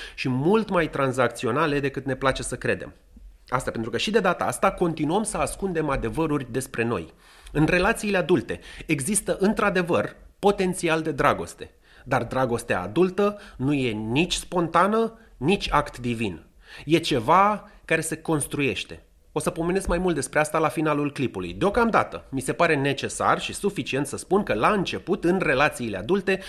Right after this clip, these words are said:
nu există nici dragoste mare, nici fantezii incredibile. Privite prin lentila sociologiei, relațiile dintre oameni au la bază o tranzacție,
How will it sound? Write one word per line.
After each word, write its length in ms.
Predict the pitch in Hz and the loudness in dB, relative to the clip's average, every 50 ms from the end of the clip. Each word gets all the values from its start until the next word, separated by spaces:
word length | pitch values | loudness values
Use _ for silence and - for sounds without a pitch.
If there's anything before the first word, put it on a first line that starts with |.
| - - - - | -16 -16 -6 -2
nu 100 | 160 160 | 0 0
există 360 | 143 131 143 170 - - 123 | 0 0 -2 -4 -2 -2 -2
nici 300 | 117 123 120 - - 107 | -2 -2 -2 -4 -6 -6
dragoste 540 | 98 - 113 104 107 101 104 - - - 98 | -4 0 0 0 0 0 -4 -6 -6 -4 0
mare, 420 | 117 160 214 233 226 226 233 226 - - - - - | 4 4 6 6 6 4 0 -2 -4 -10 -20 -12 -4
nici 280 | - 160 220 233 - - | 0 2 2 2 0 0
fantezii 760 | - 180 180 180 170 170 147 127 120 160 175 175 170 160 - - | 0 2 2 2 0 -2 -4 -2 -2 -4 -4 -4 -4 -6 -8 -4
incredibile. 800 | - 143 147 143 - 135 131 123 117 104 90 82 78 78 - - _ _ _ - - - - - - | -2 -2 -2 0 0 -2 0 0 -2 -4 -4 -6 -10 -12 -14 -18 _ _ _ -20 -20 -20 -20 -10 0
Privite 360 | - 156 151 190 226 - 240 | 2 4 4 4 4 4 2
prin 220 | - - 185 175 147 | 2 2 0 0 2
lentila 440 | 160 156 151 147 196 202 190 160 135 | 2 2 2 2 2 2 2 2 2
sociologiei, 920 | - - 147 135 - 127 113 107 101 98 - 180 214 214 214 208 202 - - | 2 -2 -4 -4 -2 -2 -2 -2 -2 -2 -4 -2 -2 -2 -2 -2 -4 -8 -6
relațiile 540 | - 135 170 170 170 233 240 - 240 208 180 | 0 4 4 4 4 4 2 0 0 0 0
dintre 240 | 156 156 131 - 127 | 0 0 0 2 2
oameni 360 | 117 131 170 196 190 180 175 | 4 4 4 4 4 2 2
au 140 | 151 185 190 | 2 2 4
la 100 | 202 170 | 4 4
bază 400 | 143 147 175 180 175 175 170 - | 4 4 4 4 4 2 0 -2
o 100 | 156 160 | -2 -4
tranzacție, 800 | 165 165 - 156 151 147 139 131 135 127 - - - - 78 73 | -4 -2 0 0 2 2 2 2 2 2 2 -2 -8 -12 -12 -12